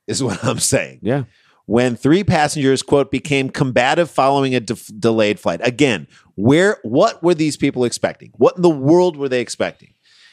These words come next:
Speaker 1: An on-time departure for Spirit Air is like seeing the real Santa Claus on New Year's Eve.
Speaker 2: <laughs>
Speaker 1: Yeah, I, there, you, you, people have talked about it.
Speaker 2: It, it's, it's like,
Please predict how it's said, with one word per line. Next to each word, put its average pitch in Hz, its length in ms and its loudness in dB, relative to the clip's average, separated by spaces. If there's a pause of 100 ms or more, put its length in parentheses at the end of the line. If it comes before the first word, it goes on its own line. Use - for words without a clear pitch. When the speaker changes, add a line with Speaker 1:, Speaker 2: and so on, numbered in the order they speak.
(340)
Speaker 1:
An 110 100 0
on-time 175 520 0
departure 151 420 0
for 139 100 -4
Spirit 135 380 0
Air 120 260 2
is 107 180 -4
like 113 280 0
seeing 156 500 -4
the 135 100 0
real 127 320 -2
Santa 113 460 -6
Claus 104 400 -2
on 101 160 -8
New 98 80 -8
Year's 98 260 -6
Eve. 87 100 -6 (180)
Speaker 2:
<laughs> 110 160 -6
Speaker 1:
Yeah, 254 180 2 (120)
I, 151 280 -2
there, 180 220 -2 (100)
you, 196 240 -8
you, 143 140 -10 (760)
people 269 340 2
have 180 160 2
talked 240 380 0
about 139 360 2
it. 214 120 2
Speaker 2:
It, 110 200 0
it's, 113 340 -2
it's - 260 -4
like, 117 420 0